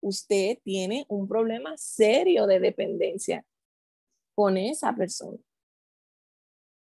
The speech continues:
Aprende a estar solo con Dios.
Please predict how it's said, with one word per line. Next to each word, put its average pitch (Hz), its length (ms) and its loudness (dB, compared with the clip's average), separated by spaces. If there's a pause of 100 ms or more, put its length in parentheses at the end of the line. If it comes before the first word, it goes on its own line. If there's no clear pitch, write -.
(1400)
Aprende 226 560 2
a 277 60 0
estar 262 240 0
solo 254 340 -2
con 247 240 -2
Dios. 240 580 -2